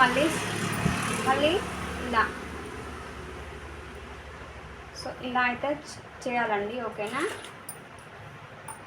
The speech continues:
ఇలా పెట్టినప్పుడు ఏం చేయాలంటే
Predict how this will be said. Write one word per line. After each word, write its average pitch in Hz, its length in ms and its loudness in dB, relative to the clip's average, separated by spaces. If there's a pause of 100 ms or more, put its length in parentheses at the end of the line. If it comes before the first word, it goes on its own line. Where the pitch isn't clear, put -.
(1600)
ఇలా 247 180 0
పెట్టినప్పుడు 254 500 0
ఏం 233 120 -2
చేయాలంటే 220 420 0